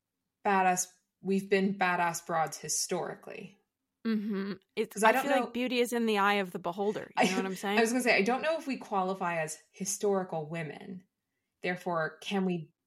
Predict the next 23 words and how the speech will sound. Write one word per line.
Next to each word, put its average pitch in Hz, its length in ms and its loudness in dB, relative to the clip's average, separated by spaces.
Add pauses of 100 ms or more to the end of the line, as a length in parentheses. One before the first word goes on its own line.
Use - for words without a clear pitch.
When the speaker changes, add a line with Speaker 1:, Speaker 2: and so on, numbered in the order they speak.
(100)
Speaker 1:
be 226 240 -4
historically 165 540 -4
badass 151 260 -4
broads? 151 260 0
But 196 160 0
we 202 120 0
Speaker 2:
Right, 196 240 0
Speaker 1:
have 190 160 4
Speaker 2:
right, 185 120 -6
Speaker 1:
in 196 140 4
our 170 180 2
Speaker 2:
right. 175 80 -8
Speaker 1:
pasts, 190 960 -4 (240)
historically, 190 1200 -4
we 160 200 -8
have 156 280 -10
been - 160 -10
badasses. - 840 -16 (600)
Speaker 2:
It's - 240 -6
true 277 260 -4
that 247 160 0
we 220 180 0
are 196 260 -2